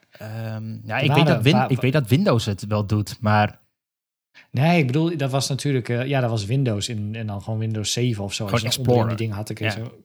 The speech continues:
Speaker 2: ja, inderdaad, dan kreeg je op, je kreeg je allemaal van die preview dingetjes. Ik dacht dat, dat Chrome of Opera of zo dat, dat ook een keer heeft gedaan, maar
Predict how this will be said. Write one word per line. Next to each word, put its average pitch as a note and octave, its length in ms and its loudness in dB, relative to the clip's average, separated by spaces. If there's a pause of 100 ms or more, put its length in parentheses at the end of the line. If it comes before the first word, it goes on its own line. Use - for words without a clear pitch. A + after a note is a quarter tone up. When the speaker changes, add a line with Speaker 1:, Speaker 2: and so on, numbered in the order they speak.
(160)
Speaker 2:
ja, A#2+ 360 -4
inderdaad, C3 500 0
dan A2 100 -6
kreeg A2+ 160 -4
je A#2+ 80 -4
op, A2+ 140 -8
je A#2+ 260 -6
kreeg A#2+ 180 -4
je G#2+ 60 -4
allemaal G#2+ 180 -6
van G2+ 80 -8
die A2+ 120 -4
preview A#2+ 360 -4
dingetjes. F2+ 280 -10
Ik D#3 140 -4
dacht C#3+ 160 2
dat, C3 240 -2
dat A2+ 300 -6
Chrome C#3+ 420 -4
of - 100 -12
Opera B2+ 480 -8
of G2+ 80 -18
zo A#2 280 -14
dat, A#2+ 180 -16
dat A#2 280 -12
ook A#2+ 140 -8
een A#2+ 80 -4
keer F2+ 220 -12
heeft F2+ 220 -16
gedaan, E2+ 340 -18
maar F#2+ 120 -18